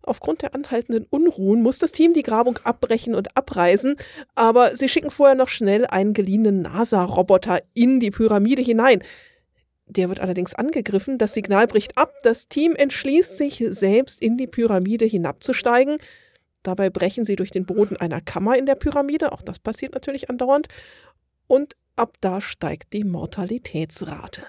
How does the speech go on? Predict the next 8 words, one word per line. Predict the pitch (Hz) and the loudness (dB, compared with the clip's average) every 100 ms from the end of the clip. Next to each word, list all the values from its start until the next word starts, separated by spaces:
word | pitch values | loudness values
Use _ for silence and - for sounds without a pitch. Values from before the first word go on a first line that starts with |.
| - - | -20 -20
Seltsame | - 165 196 185 175 | -14 -12 -8 -8 -8
Katzenwesen, | - 226 - 254 262 262 285 247 | -8 -8 -4 0 0 2 0 2
Sandfallen, | 285 285 - 240 247 262 226 | 2 2 2 4 4 4 0
Gruben | 233 349 359 285 | 4 4 6 0
mit | 262 - | 0 -6
Spitzen, | - - - 349 - - 330 311 302 | -12 -8 -4 -4 -4 -2 0 0 0
vergiftete | 269 214 311 - 294 247 | 2 2 0 -2 0 2
Luft. | 240 294 - | 2 0 -8